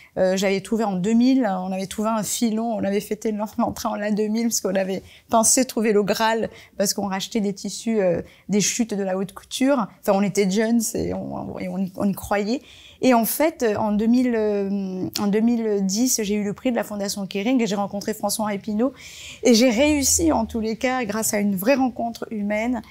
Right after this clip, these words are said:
à, euh, recevoir d'une manière beaucoup plus directe du groupe Kering les tissus prestigieux,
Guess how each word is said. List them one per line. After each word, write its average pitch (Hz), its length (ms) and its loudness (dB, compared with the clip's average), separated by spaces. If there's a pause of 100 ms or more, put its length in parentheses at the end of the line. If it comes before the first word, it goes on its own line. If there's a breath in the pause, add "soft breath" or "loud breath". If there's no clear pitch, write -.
(240 loud breath)
à, 233 340 4
euh, 185 320 0
recevoir 247 720 4
d'une 214 140 -2
manière 214 260 -2
beaucoup 220 220 -2
plus 262 200 -2
directe 220 420 -2
du 185 120 -4
groupe 190 240 -4
Kering 220 440 -2 (320 loud breath)
les 214 180 4
tissus 220 360 0
prestigieux, 214 1000 2